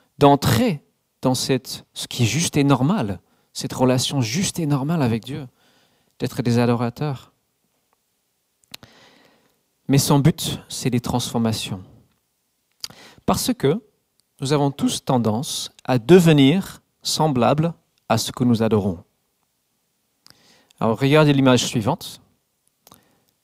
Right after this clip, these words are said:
Voilà, c'est la chambre,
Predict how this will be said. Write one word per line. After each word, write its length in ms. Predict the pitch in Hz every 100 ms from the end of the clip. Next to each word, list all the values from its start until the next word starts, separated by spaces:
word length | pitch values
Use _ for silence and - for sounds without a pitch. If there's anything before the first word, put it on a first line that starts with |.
| _ _ _ _ _ -
Voilà, 400 | 123 104 - _ _ _
c'est 280 | - - 139
la 300 | 135 131 123
chambre, 560 | 123 202 226 226 214